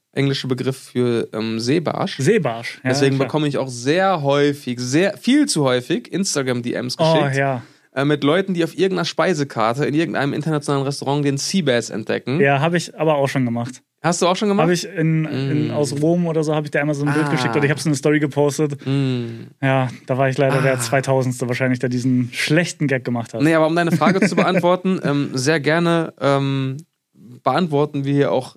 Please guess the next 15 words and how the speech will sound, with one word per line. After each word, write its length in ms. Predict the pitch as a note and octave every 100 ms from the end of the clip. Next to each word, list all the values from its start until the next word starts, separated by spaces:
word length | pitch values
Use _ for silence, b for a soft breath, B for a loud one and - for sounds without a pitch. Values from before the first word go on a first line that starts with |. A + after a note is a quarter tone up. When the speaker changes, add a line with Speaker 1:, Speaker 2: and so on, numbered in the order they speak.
| _
Speaker 1:
äh, 80 | B2 B2+
eure 300 | - F#3+ E3
Fragen. 380 | - A#2+ B2 E3
Speaker 2:
Ja. 180 | - C3+
Speaker 1:
Und 40 | C3
wir 80 |
können 180 | C#3 F3
ja 120 | F#3+
ab 100 | D#3+
jetzt 180 | E3+ F3+
auch 140 | D#3 D3
die, 340 | D#3+ D#3+ D3
diese 240 | D3 D3
Spotify-Funktion 920 | C3+ - E3+ C#3+ A#2+ A#2+ A#2+ A#2 A#2 A#2
dafür 420 | A#2+ - B2 A#2+